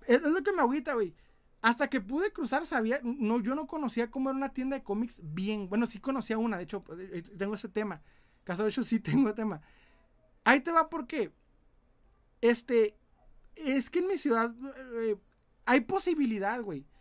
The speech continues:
Hay gente con mucha, con mucho conocimiento. Está Badía, Badía de Leyendas Legendarias es un güey súper, súper conocedor de muchas cosas, güey.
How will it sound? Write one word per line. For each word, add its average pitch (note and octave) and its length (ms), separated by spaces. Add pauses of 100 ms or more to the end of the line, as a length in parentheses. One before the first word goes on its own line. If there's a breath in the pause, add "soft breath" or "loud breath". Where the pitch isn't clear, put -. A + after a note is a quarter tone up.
(200)
Hay A3 140
gente D#4+ 260
con C#4 160
mucha, A#3 420
con A3+ 140
mucho G#3+ 240
conocimiento. A#3 640 (540 soft breath)
Está B3 360
Badía, D4 560
Badía B3 520
de E4 100
Leyendas B3 380
Legendarias B3 500
es B3 100
un C4+ 120
güey C4+ 160
súper, A#3 800 (180)
súper A#3 720
conocedor G3+ 520
de A#3+ 80
muchas B3+ 340
cosas, C4 320
güey. F#3+ 180